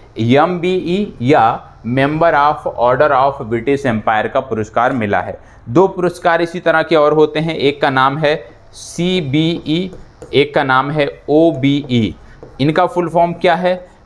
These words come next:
पहले का full form तो आपका था member of the order of British Empire, सीबीई का full form है commander of the order of British Empire और ओबीई का full form है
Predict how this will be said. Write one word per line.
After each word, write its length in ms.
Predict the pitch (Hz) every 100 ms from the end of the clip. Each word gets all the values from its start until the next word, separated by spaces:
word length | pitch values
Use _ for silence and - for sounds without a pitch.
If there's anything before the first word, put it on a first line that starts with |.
| -
पहले 320 | 143 165 180 190
का 140 | 185
full 200 | 180 175
form 280 | 175 170 170
तो 380 | 185 185 180 -
आपका 360 | 139 - 170
था 320 | 160 170 165 160
member 360 | 135 147 156
of 180 | 151 151 147
the 60 | 156
order 300 | 135 143 147
of 240 | 160 175
British 340 | 135 123 143 147
Empire, 460 | 127 123 113 98 - - -
सीबीई 680 | - - 196 180 196 180 180
का 160 | 180 180
full 200 | 185 170
form 320 | 170 165 175
है 400 | 180 185 - - - 151
commander 540 | 147 147 151 170 180 190 - -
of 320 | 123 156 151 147
the 100 | 151 151 -
order 280 | 131 143 156
of 200 | 135 139 - 120
British 340 | 123 127 131 127
Empire 460 | 120 117 110 117 - - - -
और 300 | 117 123 127 - - - 165
ओबीई 600 | 196 185 185 196 175 170
का 160 | 175
full 200 | 160 165
form 300 | 151 156 156
है 400 | 160 147 - -